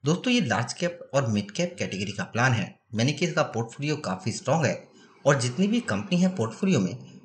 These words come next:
उसमें ज़्यादातर टॉप होल्डिंग में लार्ज कैप कंपनी है और यहाँ पर कुछ पैसा मिड कैप सेक्टर के अंदर भी डाला गया है, जिससे लगातार इस फंड ने रिटर्न काफ़ी बेहतर दिया है। अगर हम फंड के all time annualized रिटर्न की बात करें तो ये ट्वेंटी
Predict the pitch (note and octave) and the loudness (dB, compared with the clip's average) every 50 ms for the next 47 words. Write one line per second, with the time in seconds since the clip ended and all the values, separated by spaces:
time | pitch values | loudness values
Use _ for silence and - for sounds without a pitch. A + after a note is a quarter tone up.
0 | - - C#3 C#3 - A3+ A#3 A3+ C#3 A#2 A#2+ C#3 E3+ E3+ - - F3+ F3+ F#3 - | -6 -4 -4 -2 2 4 4 4 6 6 6 6 6 4 4 0 0 0 0 0
1 | A#2 C#3 - - - G#2 G2 G2+ A2+ B2 C3 A#2+ G2+ G#2 F2 F2+ - - - D#3+ | 0 0 0 0 -2 -2 -2 -2 -2 0 0 0 0 -2 -8 -10 -10 -4 -2 -2
2 | D#3+ - - A#2 G#2 F#2+ - G2 G2 G#2+ G#2 G#2+ B2+ - _ _ A2 A#2 A2+ G#2+ | -2 -2 -4 -4 -4 -4 -6 -6 -6 -4 -6 -6 -10 -12 _ _ -2 0 0 -2
3 | G2+ - - C#3 - - - - A3+ G#3+ - - G#2+ G2+ - F#2 - - - - | -2 -2 -4 -4 -4 -4 -6 -8 -6 -6 0 0 0 0 0 -4 -4 -6 -6 -14
4 | - - _ _ - - - A#2+ A#2+ A#2+ A#2+ - F#3+ G#3+ - - - C#3+ - - | -20 -20 _ _ -14 0 2 4 4 4 4 2 0 0 0 0 -6 -8 -8 -8
5 | - C#3+ - - C#3+ G#2+ - - - - C#3+ C#3 - F2+ - - - _ - F#2+ | -14 -14 -4 -2 -2 -2 -2 -6 -4 -4 -2 -2 -2 -6 -6 -10 -18 _ -12 -6
6 | G2+ A2+ F#2+ - - - _ _ - A#2 C3 E3 - - G#2+ F2+ - - - - | -4 -4 -4 -4 -6 -14 _ _ -6 -4 -4 -4 -2 -2 -2 -2 -2 -6 -14 -20
7 | _ _ _ _ _ A#2 A#2 A#2+ A#2 A#2+ A#2+ - F3 G#3 G#3+ G#3+ - - - G#3 | _ _ _ _ _ 2 2 4 4 4 2 2 0 0 0 -2 -8 -6 -2 0
8 | G3+ G3+ F3+ - F3+ F3 - - G#3+ G3+ F#3 - - - - - - - A2+ F#2 | 2 2 2 0 0 -4 -2 -2 -2 -2 -4 -8 -8 -8 -8 -6 -4 -4 -4 -4
9 | - A#2+ G#2+ - D#3 D3+ D3 B2+ G2 F2 G2+ F2 - - - - - - - _ | -4 -8 0 2 2 2 4 0 -2 -2 -4 -6 -8 -10 -14 -20 -20 -20 -20 _
10 | _ _ A2+ B2 C#3 D3 D3 C#3 - A2+ G2+ F#2 - - G2 A#2+ B2 - - G2+ | _ _ 2 4 4 4 4 2 0 -2 -2 -2 -4 -6 -6 -6 -6 -6 -2 0
11 | B2+ D3+ D3+ - A#2 A#2 B2 A#2+ - - G#2 A2 A#2 C3 D3+ F3 F3+ F3+ - - | 0 2 2 2 2 2 0 -4 -6 -6 -2 -2 0 2 2 2 0 0 -2 -6
12 | F#2+ F2+ - B2 E3 F#3 F#3 A#3 F3+ D3+ C3 A#2+ - - - E2+ E2+ A#2 - - | -8 -2 0 2 2 2 2 2 2 2 2 2 0 -2 -6 -6 -6 -10 -14 -16
13 | _ _ _ _ _ - D3+ F3+ A3+ A3+ - C#3 B2+ - - G#3 | _ _ _ _ _ -4 -2 -2 -2 0 0 0 0 0 -2 -4